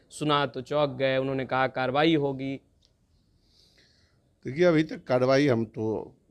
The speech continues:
Speaker 2: आशान्वित हैं कि मुख्यमंत्री जी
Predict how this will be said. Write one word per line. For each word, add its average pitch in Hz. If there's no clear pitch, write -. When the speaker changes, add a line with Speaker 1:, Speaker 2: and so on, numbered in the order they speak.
Speaker 2:
आशान्वित 101
हैं 110
कि 113
मुख्यमंत्री 95
जी 95